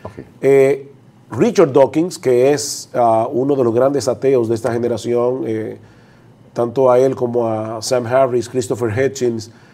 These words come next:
Speaker 2: le llaman, eh, y, y ahora se me fue el, el, el, el cuarto nombre, los cuatro jinetes del apocalipsis, son, son ateos militantes. Richard Dawkins dice, "Los pensamientos del hombre son memes".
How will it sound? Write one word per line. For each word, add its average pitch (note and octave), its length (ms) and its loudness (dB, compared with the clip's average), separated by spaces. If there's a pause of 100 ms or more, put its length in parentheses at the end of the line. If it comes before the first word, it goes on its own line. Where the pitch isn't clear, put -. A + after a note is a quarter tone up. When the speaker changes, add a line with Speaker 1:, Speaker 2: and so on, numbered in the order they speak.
Speaker 2:
le A#2+ 220 0
llaman, C3 580 0
eh, A#2+ 460 -4
y, A#2+ 60 -4
y A2+ 180 -2
ahora B2 200 2
se C3 100 -2
me B2+ 100 2
fue C3+ 160 2
el, C3 80 2
el, B2 240 0
el, A2 300 -2 (300)
el A#2 160 -2
cuarto C3+ 320 0
nombre, C#3 220 -4
los A#2+ 120 -4
cuatro C3+ 320 0
jinetes D3 280 2
del C3+ 120 2
apocalipsis, B2 580 -2
son, B2+ 240 -4 (300)
son C3 340 -2
ateos D3 560 2
militantes. A#2+ 880 -4 (380)
Richard F3 440 2
Dawkins C3 440 0
dice, G#2 340 -2 (800)
"Los D#3+ 340 6
pensamientos D#3 1120 0
del B2 180 2
hombre A#2+ 340 0
son B2+ 720 -4
memes". A2 580 -4